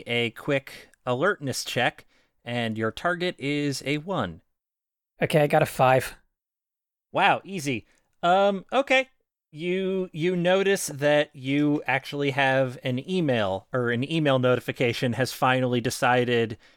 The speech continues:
Speaker 1: "Yeah, sure, I'll propagate in, on your phone now." Email message, like, email alerts always pop up way too late.
Speaker 2: Oh, yeah.
Speaker 1: And you've got one. You have an email, uh, notification on your, your cell phone.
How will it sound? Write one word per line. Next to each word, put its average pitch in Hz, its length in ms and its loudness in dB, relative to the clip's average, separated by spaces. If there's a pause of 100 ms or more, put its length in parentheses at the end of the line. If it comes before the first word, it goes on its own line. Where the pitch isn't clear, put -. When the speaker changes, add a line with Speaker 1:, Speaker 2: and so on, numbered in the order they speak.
(300)
Speaker 1:
"Yeah, 185 240 2
sure, 160 360 2
I'll 147 200 2
propagate 131 720 0
in, 120 300 -2 (120)
on 123 160 0
your 120 160 0
phone 127 520 0
now." 139 360 0 (720)
Email 202 220 0
message, 151 540 -2
like, 127 240 -4 (120)
email 170 340 2
alerts 123 220 -2
always 117 220 0
pop 110 200 -2
up 104 100 -8
way 110 280 -2
too 107 180 -6
late. 95 280 -6 (960)
Speaker 2:
Oh, 165 120 6
yeah. 131 100 4
Speaker 1:
And 165 280 4
you've 226 140 -8
got 339 200 4
one. 104 220 -8 (380)
You 170 160 0
have 196 320 4
an 185 140 -8
email, 139 680 2
uh, 120 220 2
notification 120 800 0
on 110 260 -2
your, 110 360 -2
your 120 160 -4
cell 110 220 -2
phone. 78 360 -8